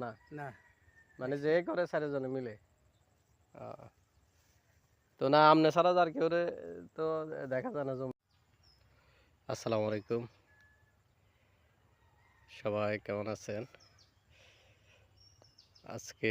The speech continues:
Speaker 1: গত এক সপ্তাহ পর আবার নিজেদের জমিগুলো দেখতে আসলাম। আর জমি মোটামুটি ধান বের হয়ে গেছে। এই যে এগুলো দেখেন, এগুলো, এই জমিগুলো যে বৃষ্টি যে আল্লাহ কত বড়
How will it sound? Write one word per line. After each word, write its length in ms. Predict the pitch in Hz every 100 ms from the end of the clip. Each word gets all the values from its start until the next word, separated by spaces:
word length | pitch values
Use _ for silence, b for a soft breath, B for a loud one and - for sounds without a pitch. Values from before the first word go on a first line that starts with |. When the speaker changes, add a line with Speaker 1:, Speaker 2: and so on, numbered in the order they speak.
| 110
Speaker 1:
গত 180 | 107 117
এক 140 | 117 110
সপ্তাহ 260 | 131 - 127
পর 200 | 127 127 117
আবার 280 | 113 117 117 - - 117
নিজেদের 320 | 107 110 110
জমিগুলো 380 | 107 110 107 110
দেখতে 260 | 110 107 - 107
আসলাম। 280 | - 107 107 - - - - _ _ _ _ _ _ _ _ _ _ - _ _ - _ 113
আর 180 | 107 104 104
জমি 280 | 110 107 104 104 104
মোটামুটি 460 | 107 110 107 - 113 135 - _ -
ধান 180 | 110 107 107 - _ b b b b b b b -
বের 160 | 110 117
হয়ে 120 | 120
গেছে। 220 | 123 - 120 - _ _ _ _ _ _ b b b b b b b _ _ _ _ 113
এই 60 | 104
যে 60 | 110
এগুলো 200 | 110 120
দেখেন, 300 | 120 110 127 127
এগুলো, 280 | 120 120 120
এই 160 | 117 117
জমিগুলো 460 | 120 117 117 127 139 139 139 - - 127 120
যে 80 | 113
বৃষ্টি 240 | 110 117 127
যে 80 | 123 131
আল্লাহ 140 | 127 120
কত 120 | 117
বড় 100 | 113